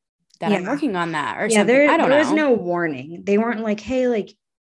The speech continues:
Speaker 2: we aren't seeing, like, a sense of urgency that we need for this place because I guess they have a lot of people that come in or whatever. First of all, I don't even really want my server to look like she's about to faint from anxiety, but whatever,
Speaker 1: Right.
Speaker 2: you know?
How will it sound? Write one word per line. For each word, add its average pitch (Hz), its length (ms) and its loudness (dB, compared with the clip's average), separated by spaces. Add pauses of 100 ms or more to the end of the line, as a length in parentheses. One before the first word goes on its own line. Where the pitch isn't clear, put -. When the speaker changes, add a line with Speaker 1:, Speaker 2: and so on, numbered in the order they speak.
(140)
Speaker 2:
we 196 280 -4
aren't 220 260 -4
seeing, 196 220 -8
like, 180 160 -8
a - 100 -10
sense 175 280 -6
of - 140 -10
urgency 156 480 -4
that 147 200 -4
we 165 160 0
need 139 400 -6
for 151 100 -12
this 147 240 -8
place 139 380 -10
because 139 380 -10
I 139 60 -6
guess 135 440 -10
they 139 160 -6
have 143 220 -8
a 151 60 -4
lot 139 240 -4
of 139 120 -10
people 139 300 -8
that 135 180 -10
come 143 180 -8
in 135 140 -8
or 135 40 -8
whatever. 143 440 -6 (180)
First 269 160 -4
of 254 60 0
all, 220 260 2
I 190 80 -2
don't 339 160 2
even 302 320 2
really 170 220 -2
want 151 240 -6
my 151 120 -8
server 160 460 -2
to 160 380 -4 (340)
look 160 160 -4
like 151 160 -4
she's 156 160 -8
about 147 240 -4
to 143 80 -10
faint 143 300 -8
from 135 140 -10
anxiety, 131 580 -4
but 151 340 -2 (460)
whatever, 202 340 0
Speaker 1:
Right. 156 120 -2
Speaker 2:
you 160 60 -4
know? 160 220 -6